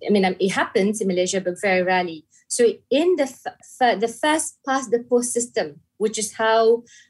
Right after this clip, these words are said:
our system is in play, political parties, they, they, they play a huge role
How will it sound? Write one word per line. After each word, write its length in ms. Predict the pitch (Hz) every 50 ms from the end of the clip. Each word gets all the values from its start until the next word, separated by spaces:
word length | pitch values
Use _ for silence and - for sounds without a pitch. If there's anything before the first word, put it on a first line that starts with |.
| _ -
our 600 | - 214 214 214 208 214 214 208 202 202 196 190 190 _ _ _ _ _
system 520 | - - - 226 214 - - 220 214 214
is 220 | 202 190 185 185 -
in 120 | 190 190 190
play, 580 | 233 254 285 294 277 233 180 175 190 226 - _ -
political 400 | 254 254 277 277 320 - 311 -
parties, 560 | - 277 262 269 262 - 269 254 - - - _ _ _ _ _ _ _ _ _ _ _ _ _ _ _ _
they, 220 | - 208 269 285 220
they, 240 | 208 285 285 262 -
they 120 | 208 262
play 200 | 254 254 294 285
a 60 | 294
huge 320 | 285 - - 330 370 349 320
role 400 | 294 311 269 196 156 - -